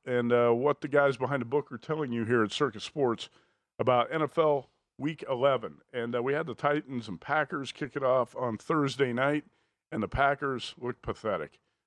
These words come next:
Uh, they went down, and I think they're out, uh, for the season. I think they're gonna pack it in after that loss to Tennessee last night. Let's get the Panthers and Ravens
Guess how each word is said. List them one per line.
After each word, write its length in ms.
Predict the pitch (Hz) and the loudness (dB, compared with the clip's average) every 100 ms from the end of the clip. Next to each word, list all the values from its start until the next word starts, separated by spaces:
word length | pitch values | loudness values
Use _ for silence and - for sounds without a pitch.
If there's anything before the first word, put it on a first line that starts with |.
| _ - | _ -10
Uh, 140 | 98 | -6
they 120 | 110 | -4
went 220 | 139 139 123 | -2 -4 -2
down, 480 | 131 135 139 135 - _ _ - | 0 2 0 -2 -10 _ _ -14
and 140 | 120 107 | -6 -2
I 80 | |
think 280 | 107 139 127 | 0 -2 -2
they're 220 | - 131 | 0 2
out, 360 | 117 107 - - _ _ _ - | 2 0 -2 -12 _ _ _ -4
uh, 140 | 101 | -4
for 160 | - 110 | -4 -8
the 100 | 101 | -6
season. 440 | - 113 95 80 | -6 -6 -6 -6
I 120 | 95 | -6
think 180 | 104 120 | -4 -4
they're 100 | 120 | -2
gonna 140 | 117 | -2
pack 320 | 107 120 113 - | 0 0 0 -2
it 80 | |
in 260 | 110 113 110 - _ _ | -4 -4 -6 -12 _ _
after 160 | - 127 | -4 0
that 100 | 110 | 2
loss 280 | 110 117 - | 4 2 -2
to 80 | 107 | -8
Tennessee 420 | 123 110 - 113 | -6 -6 -6 -4
last 300 | 104 101 - | -2 -2 -4
night. 260 | 107 95 90 | -6 -6 -4
Let's 180 | 143 - | -4 -2
get 180 | 196 143 | -2 -4
the 60 | |
Panthers 520 | - 147 165 175 147 | -4 -2 -2 -2 -4
and 160 | 120 107 | -4 0
Ravens 500 | 123 135 123 110 - | 2 2 2 -2 -4